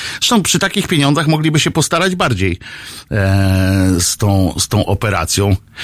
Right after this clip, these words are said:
e, z tym, z tym szeregiem tych upiększeń pana, mm, Władysł-, Włady-, Wła-, Wła-, Włodzimierza,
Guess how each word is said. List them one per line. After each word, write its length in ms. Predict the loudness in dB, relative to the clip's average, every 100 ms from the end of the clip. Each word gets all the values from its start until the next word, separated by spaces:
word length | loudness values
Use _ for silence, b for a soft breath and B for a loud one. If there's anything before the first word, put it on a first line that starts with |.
| B B
e, 320 | -2 0 0
z 60 | 0
tym, 340 | 2 2 2
z 80 | 0
tym 160 | 2 2
szeregiem 500 | 2 2 2 2 2
tych 400 | 0 0 -2 -2 0
upiększeń 600 | -2 2 2 2 2 0
pana, 320 | 2 0 0 2
mm, 560 | 4 6 4 2 2
Władysł-, 580 | 0 0 0 0 -2 0
Włady-, 420 | 2 2 2 2
Wła-, 260 | 2 2 -2
Wła-, 0 | -2
Włodzimierza, 840 | -4 2 2 4 4 4 2 0